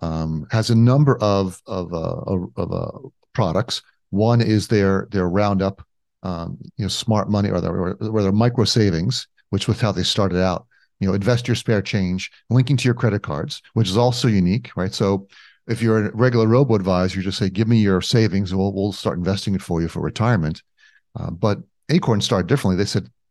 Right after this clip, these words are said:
"Let us connect to your credit card account." That gives them a lot of data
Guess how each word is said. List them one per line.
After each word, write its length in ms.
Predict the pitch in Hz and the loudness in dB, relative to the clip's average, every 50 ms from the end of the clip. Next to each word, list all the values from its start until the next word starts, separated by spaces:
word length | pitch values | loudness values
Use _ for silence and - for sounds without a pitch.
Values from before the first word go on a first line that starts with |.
| _ - | _ 0
"Let 120 | 135 175 | 0 0
us 100 | 226 - | 0 0
connect 280 | - - 156 151 147 - | -2 0 0 0 0 0
to 80 | - 131 | 0 2
your 400 | 113 107 101 101 98 92 95 - _ _ _ _ _ _ _ _ _ _ _ _ _ _ _ _ _ - | 2 4 4 2 2 0 -2 -4 _ _ _ _ _ _ _ _ _ _ _ _ _ _ _ _ _ 0
credit 220 | - 175 175 143 | 2 4 4 4
card 160 | - 107 85 80 | 2 0 -4 -2
account." 260 | - - 69 - _ _ _ _ _ _ _ _ _ _ _ _ _ _ _ _ _ _ _ _ - - | -4 -8 -8 -10 _ _ _ _ _ _ _ _ _ _ _ _ _ _ _ _ _ _ _ _ -4 -4
That 120 | 113 120 | -2 2
gives 160 | 117 127 113 | 2 2 4
them 100 | 104 110 | 4 4
a 60 | 101 | 4
lot 180 | 95 92 95 107 | 4 4 4 2
of 100 | 123 120 | 2 0
data 320 | 117 92 95 92 113 127 | 0 -2 -2 -2 -4 -6